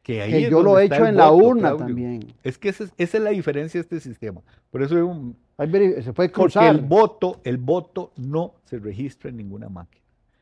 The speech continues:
Speaker 1: Las máquinas no son, no tienen
Speaker 2: No se
Speaker 1: memoria, no tienen
Speaker 2: sí.
Speaker 1: disco duro, no tienen nada. Es decir, por eso el,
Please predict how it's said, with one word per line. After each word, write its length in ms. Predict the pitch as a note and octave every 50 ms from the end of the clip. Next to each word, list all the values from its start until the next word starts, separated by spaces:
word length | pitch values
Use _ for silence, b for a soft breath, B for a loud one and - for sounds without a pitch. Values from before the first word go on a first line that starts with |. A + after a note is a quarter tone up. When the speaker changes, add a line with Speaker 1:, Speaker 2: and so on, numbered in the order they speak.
| _ _ _
Speaker 1:
Las 200 | B2+ B2+ B2+ C3
máquinas 640 | C3 C#3+ D#3 F#3 G#3 G3+ - A#3+ A#3 A3+ A3 G#3+ G3
no 300 | D#3+ D3+ D#3 D#3+ F3+ E3
son, 480 | - - F3+ F3+ F3+ F#3 G3 A3 G#3 - _ _ _ _ _ _ _ _ _
no 180 | - A#2+ C#3+ C#3+
tienen 320 | - F#3+ F#3 F#3+ G3+ G3
Speaker 2:
No 60 | F3
se 60 | -
Speaker 1:
memoria, 400 | E3 D3 D3+ E3+ F3+ F3 F#3+ F3+
no 140 | E3 E3 E3
tienen 280 | - F#3+ F#3 F#3 F#3+ F3+
Speaker 2:
sí. 60 | F3+
Speaker 1:
disco 260 | F#3+ F3+ - - F3+
duro, 240 | E3 E3 F3 E3+ E3+
no 120 | E3+ F3+
tienen 320 | E3 G#3 G#3 G3 G3 F#3 E3
nada. 280 | D#3+ D3+ C#3 - b b b b b b
Es 120 | - D#3+ E3
decir, 440 | F#3+ F#3 E3 G#3+ - A2+ G2+ - _ _ _ _ _ _ _ _ _ _
por 160 | - C#3 D3
eso 160 | D#3+ D#3+ F#3
el, 160 | A3+ G#3 F#3+